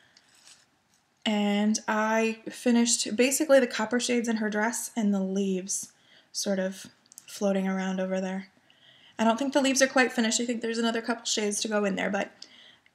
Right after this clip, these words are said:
nonetheless, I, I do so love this piece. Uh, this is on thirty-two count Belfast in Mellow by Picture This Plus.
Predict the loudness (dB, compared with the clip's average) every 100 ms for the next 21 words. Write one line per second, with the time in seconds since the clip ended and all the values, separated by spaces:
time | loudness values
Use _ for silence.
0 | 0 2 2 -2 -10 -14 -16 _ _ _
1 | _ _ _ _ _ _ -10 -10 -12 _
2 | -8 -6 -4 -4 -6 -6 -6 -4 -4 -2
3 | -2 -2 -2 -4 -6 -8 -8 -8 -6 -8
4 | -12 _ -20 -20 -20 -6 -4 0 0 0
5 | 2 2 4 2 2 -2 -2 0 2 2
6 | 2 0 0 -2 0 2 4 4 4 2
7 | 2 0 -2 -4 -2 -4 -2 0 0 -4